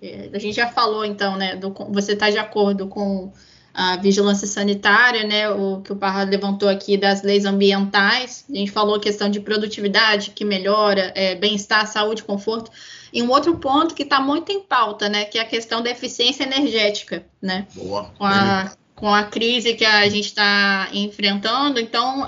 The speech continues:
Speaker 1: são, todos esses pontos a gente tem que le-, levar pro nosso cliente. É, a gente sabe que um sistema de climatização é um investimento alto. Nos equipamentos, a gente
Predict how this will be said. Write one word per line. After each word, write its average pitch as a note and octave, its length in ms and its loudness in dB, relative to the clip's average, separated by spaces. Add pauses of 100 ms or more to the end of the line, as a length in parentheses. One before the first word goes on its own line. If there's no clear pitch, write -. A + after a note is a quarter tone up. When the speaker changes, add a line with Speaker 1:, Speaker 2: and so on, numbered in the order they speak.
Speaker 1:
são, C4+ 300 0
todos F4 420 4
esses E4+ 300 0
pontos D#4 240 -2
a E4+ 60 0
gente E4 260 0
tem D4+ 180 2
que F4 100 -4
le-, - 220 -2
levar A#3 340 -2
pro G#3+ 120 -10
nosso G3+ 240 -6
cliente. G3 500 -6 (480)
É, F#3 220 0
a F#3+ 60 0
gente G#3 200 0
sabe B3+ 300 2
que C#4 140 -8
um C#4 80 -2
sistema C4 440 -2
de D4 140 -2
climatização A#3 960 -4 (220)
é B3 140 -2
um D#4+ 120 0
investimento D4 680 0
alto. C4 560 0
Nos G#3+ 220 -2
equipamentos, A#3 600 0
a C#4 40 -2
gente C4+ 360 -2